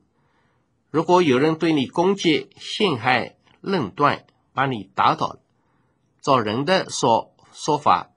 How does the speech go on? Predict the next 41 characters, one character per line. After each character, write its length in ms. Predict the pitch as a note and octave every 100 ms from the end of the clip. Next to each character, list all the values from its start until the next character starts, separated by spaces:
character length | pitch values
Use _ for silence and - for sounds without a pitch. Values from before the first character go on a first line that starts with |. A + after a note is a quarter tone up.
| _
你 160 | G2+ F2+
是 200 | - G#2+
失 220 | - G2+
败 260 | B2+ D#3+
了。 120 | B2 - _ _ _ _ _ _ _ _ _ _ _ _
如 120 | D3
果 160 | G3 G#3
你 200 | E3 E3+
有 420 | D3+ D3 C#3+ - _ _ _ _ _ _ _ _ _
陷 320 | - F#3 F3
入 200 | C#3+ G2
生 360 | - - F#3 F#3
气、 440 | - E3 - - _ _
埋 240 | - G#2 F2+
怨 380 | A2 C#3+ C#3+ - _ _ _ _ _
或 140 | - A#2
者 140 | A#2+
有 200 | G#2+ F#2+
报 300 | - F#3 E3+
复 140 | -
的 120 | G#2 F#2
心， 380 | - D3+ D#3 _ _ _ _ _ _
这 120 | C3
就 200 | - A2
是 340 | - G2 E2+ _ _ _ _ _ _
第 180 | D#3 D3
二 120 | F#3
次 480 | F#3+ - G#2 E2+ - _ _ _ _ _
的 140 | F2+
失 200 | - -
败。 320 | - B2 - _ _ _ _ _ _ _ _ _
一 100 | -
次 200 | F#3 A3+
是 200 | G#3 D3+
败 200 | - E3
在 180 | D#3 C3
对 340 | - - G3+ C3+
方 180 | G#2+
的 80 | G2+
手 260 | - F#2+ A2+
里， 200 | G2+